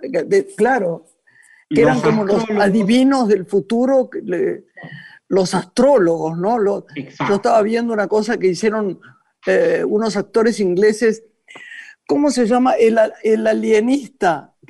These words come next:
Speaker 1: es el, el médico que s-, se ocupa de los alienados. No sabés
Speaker 2: Wow.
Speaker 1: qué bien está hecha la serie. Y habla de todo eso, de lo que s-,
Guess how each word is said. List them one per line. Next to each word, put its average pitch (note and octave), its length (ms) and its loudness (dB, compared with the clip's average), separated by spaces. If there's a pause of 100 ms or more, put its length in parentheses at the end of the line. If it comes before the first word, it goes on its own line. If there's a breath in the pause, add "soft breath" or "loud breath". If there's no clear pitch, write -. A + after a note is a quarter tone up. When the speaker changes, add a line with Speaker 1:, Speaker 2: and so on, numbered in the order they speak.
(120)
Speaker 1:
es F#3+ 200 -2
el, G3 240 -2
el F3 200 0
médico A#3+ 540 0
que A3 100 2
s-, - 280 -2
se - 160 -4
ocupa A#3+ 500 0
de A3 80 4
los F#3 220 0
alienados. F#3+ 1080 0 (680 soft breath)
No A3+ 100 -4
sabés C4 280 0
Speaker 2:
Wow. F3+ 80 -8
Speaker 1:
qué B3+ 100 -2
bien B3 300 0
está G#3+ 260 0
hecha G3+ 240 -2
la F3+ 140 -2
serie. E3+ 560 -2 (280 loud breath)
Y F3 160 0
habla C#4 320 4
de G3 120 2
todo B3 240 2
eso, F3+ 320 -6
de F3 100 -2
lo F#3 140 -2
que F#3 80 -4
s-, - 200 -10